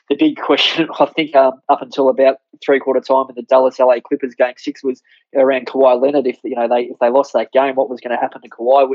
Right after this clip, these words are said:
Is he a guy that would, would, you know, look at a, an opportunity in New York? You know, he's gonna be a, a free agent. You know,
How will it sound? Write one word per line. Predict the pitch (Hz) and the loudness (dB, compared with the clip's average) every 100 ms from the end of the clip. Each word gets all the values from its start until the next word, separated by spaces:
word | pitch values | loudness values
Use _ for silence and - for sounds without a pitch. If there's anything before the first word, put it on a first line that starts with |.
| 143 | -6
Is | - | -2
he | 143 156 | 2 2
a | |
guy | 135 127 123 | 4 2 2
that | 127 - - _ | -6 -14 -20 _
would, | 139 139 | -2 -2
would, | - - - _ - | -2 -4 -4 _ -2
you | 147 | 2
know, | 131 131 - | 2 0 -4
look | 151 135 | -4 0
at | |
a, | 131 127 | -2 0
an | 135 | 0
opportunity | 127 135 - 135 123 127 | 0 -4 -8 -8 -6 -8
in | 120 120 | -8 -12
New | 123 | -4
York? | 123 117 - - | -2 -2 -6 -6
You | 120 | -4
know, | 131 | -4
he's | 131 | -4
gonna | 127 120 | -6 -4
be | 123 | -2
a, | 120 117 | -2 -2
a | - | -6
free | - 120 | -2 -2
agent. | 117 117 - _ - - - | -2 -4 -16 _ -20 -16 -2
You | |
know, | 120 | -2